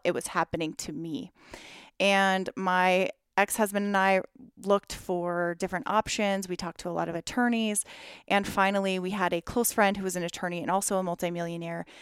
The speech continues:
And he said that, he said, "Financial one oh one for two thousand eleven is you should file bankruptcy and let go of your home." So we went through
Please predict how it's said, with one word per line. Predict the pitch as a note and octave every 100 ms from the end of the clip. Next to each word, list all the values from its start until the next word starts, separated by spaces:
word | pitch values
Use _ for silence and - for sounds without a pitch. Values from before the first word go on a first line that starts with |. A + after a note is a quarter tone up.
| -
And | - G3+
he | F#3+
said | - F#3+ F#3 F3 - - _ _ _ _ _ _ G3
that, | F#3+ F#3 - - -
he | G3
said, | - F#3+
"Financial | - G#3+ G#3+ - A3+ G3+ F3+
one | G3+ G3+
oh | F#3+
one | F#3 F#3
for | -
two | - F3+
thousand | F3 E3+ E3+ E3
eleven | D#3+ E3 E3 E3
is | E3+ E3
you |
should | E3+ E3+
file | - E3
bankruptcy | E3 D#3+ - - - -
and | -
let | F3 -
go | -
of |
your | -
home." | E3+ E3+ - - - - -
So | - A3+ A3
we | A3 B3 B3+ B3
went | G3+ A3
through | G3+